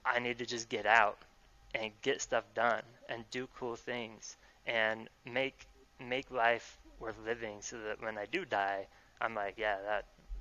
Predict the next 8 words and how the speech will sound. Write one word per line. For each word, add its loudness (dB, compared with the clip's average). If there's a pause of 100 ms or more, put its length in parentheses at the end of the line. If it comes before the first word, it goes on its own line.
(920)
I -12
did, 2 (240)
I -10
did 2
stuff. -4
I -4
accomplished 2
things." -2